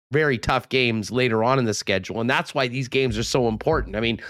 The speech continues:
you're not taking anything for granted when you go to Florida and go to Tampa, or you play Colorado a couple times. So, um, the time is now to get these wins, because this, there will not be a better opportunity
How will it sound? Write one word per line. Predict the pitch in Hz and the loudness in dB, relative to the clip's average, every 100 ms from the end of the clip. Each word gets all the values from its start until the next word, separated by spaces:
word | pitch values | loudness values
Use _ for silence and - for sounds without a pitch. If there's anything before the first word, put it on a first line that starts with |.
| - _ | -20 _
you're | 127 | 0
not | 156 185 | 0 2
taking | 214 190 | 0 2
anything | 180 175 147 156 156 | 2 2 0 -2 -2
for | - | -2
granted | 139 143 143 139 139 | 0 2 2 0 0
when | 139 139 | 0 0
you | |
go | 131 139 | 2 0
to | |
Florida | 127 - 151 143 127 | 0 0 2 4 2
and | 120 | 2
go | 131 | 0
to | 117 | 0
Tampa, | - 143 139 98 | 0 0 0 -2
or | 104 | -2
you | 117 | -2
play | - 135 | -2 -4
Colorado | - 143 135 120 139 120 | 0 2 4 4 4 2
a | 107 | 0
couple | 107 - 95 | -2 -4 -4
times. | 104 98 92 - | -2 0 -2 0
So, | 127 113 101 - - _ _ | 2 2 0 -6 -20 _ _
um, | 123 123 120 | 0 0 0
the | 127 | -2
time | 139 185 190 170 | 0 0 0 0
is | 127 | 0
now | 147 147 123 | 0 2 0
to | |
get | 110 131 127 | 0 -2 -2
these | 127 101 | -4 -4
wins, | 95 131 104 | 0 0 0
because | 92 110 117 98 | -2 -2 -2 0
this, | 139 139 - - | 0 -2 -6 -2
there | 156 | 2
will | 143 | 2
not | 156 175 165 | 2 2 2
be | 170 | -2
a | |
better | 143 156 151 | 0 0 2
opportunity | 147 139 131 - 147 127 | 2 0 -2 0 2 2